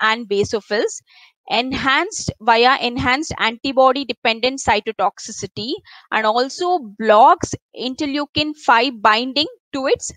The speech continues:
receptor. The common side effects being headache, pharyngitis, urticaria.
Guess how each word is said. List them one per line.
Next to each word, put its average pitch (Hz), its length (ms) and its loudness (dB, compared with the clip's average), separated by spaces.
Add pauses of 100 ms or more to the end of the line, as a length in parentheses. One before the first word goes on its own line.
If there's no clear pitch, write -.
(120)
receptor. - 640 0 (1700)
The 233 80 0
common 262 420 2
side 240 380 2
effects 302 480 0
being 240 540 -8
headache, 220 640 -2 (600)
pharyngitis, 240 1160 0 (240)
urticaria. 196 720 0